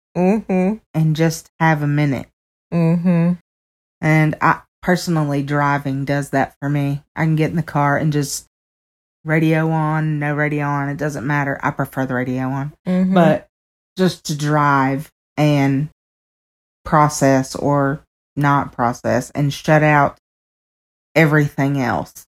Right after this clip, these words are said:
Speaker 1: Mm-hmm.
Speaker 2: which sounds kinda scary when you're driving. You wouldn't think that you'd want
Speaker 1: <laughs>
Speaker 2: somebody to, like,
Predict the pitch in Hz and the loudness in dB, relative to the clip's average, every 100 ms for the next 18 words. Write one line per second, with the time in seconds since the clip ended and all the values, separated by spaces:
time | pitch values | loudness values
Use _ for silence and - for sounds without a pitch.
0 | _ 175 170 170 165 160 165 - 156 151 | _ -4 -2 -2 0 0 -2 -2 -2 -2
1 | - 156 143 - 147 139 139 143 143 135 | -2 -2 -2 -4 -4 -2 -4 -4 -4 -4
2 | 147 143 143 143 135 143 151 147 285 - | -4 -2 -4 -6 -8 -6 -6 -4 -4 0
3 | 233 294 247 175 170 175 175 - 170 151 | 0 0 -2 -2 -2 0 -2 -4 -2 -2
4 | 156 147 147 143 - | -2 -2 -2 -4 -6